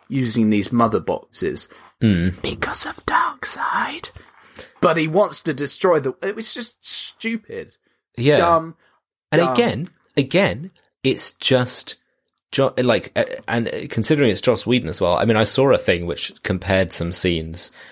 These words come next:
Speaker 2: which were very similar that, like, were done well and happened in Avengers and then were done poorly in this. Even in Avengers, again, you've got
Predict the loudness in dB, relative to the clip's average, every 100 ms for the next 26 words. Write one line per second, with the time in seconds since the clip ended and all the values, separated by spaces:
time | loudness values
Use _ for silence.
0 | -10 -4 -2 0 2 2 4 2 0 0
1 | -2 -2 -2 -2 -4 -10 _ -4 0 2
2 | 2 4 4 4 0 -4 -6 -8 -8 -2
3 | 0 0 0 -2 -4 -12 -20 -8 -6 -2
4 | -2 -2 -6 -12 _ -4 -2 -2 -2 0
5 | 0 0 -2 0 0 -2 -8 -12 -20 -20
6 | -20 _ _ _ _ -2 0 2 2 2
7 | 2 0 -4 -6 0 2 2 -2 -2 -4
8 | -4